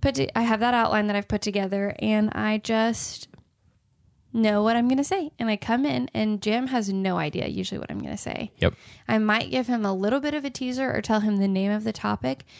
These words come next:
Speaker 1: but everything he learns, everything you hear of him saying, "Oh," or asking questions, that's genuine. That happens in real time.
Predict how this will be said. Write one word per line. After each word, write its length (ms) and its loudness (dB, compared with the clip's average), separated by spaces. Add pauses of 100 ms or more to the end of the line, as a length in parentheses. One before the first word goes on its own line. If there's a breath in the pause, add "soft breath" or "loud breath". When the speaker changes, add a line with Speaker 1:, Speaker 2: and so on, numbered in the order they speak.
(340 loud breath)
Speaker 1:
but 200 -2 (120)
everything 460 2
he 340 2
learns, 440 0
everything 520 0 (380)
you 220 2
hear 440 0
of 160 -4
him 200 -2
saying, 320 -6
"Oh," 380 0
or 100 0
asking 380 -2
questions, 420 -2
that's 280 0
genuine. 400 -4
That 200 -2
happens 640 -2 (460 loud breath)
in 220 0
real 240 0
time. 520 -4